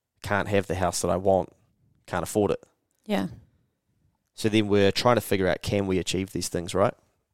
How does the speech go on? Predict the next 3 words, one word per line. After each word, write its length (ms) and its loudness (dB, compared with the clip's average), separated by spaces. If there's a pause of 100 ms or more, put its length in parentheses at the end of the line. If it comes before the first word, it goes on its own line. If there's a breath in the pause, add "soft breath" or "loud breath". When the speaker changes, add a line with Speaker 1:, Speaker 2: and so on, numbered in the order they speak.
(340)
Speaker 2:
Yeah. 260 -4 (720)
Speaker 1:
Mm. 240 -6 (1040 soft breath)
But 180 4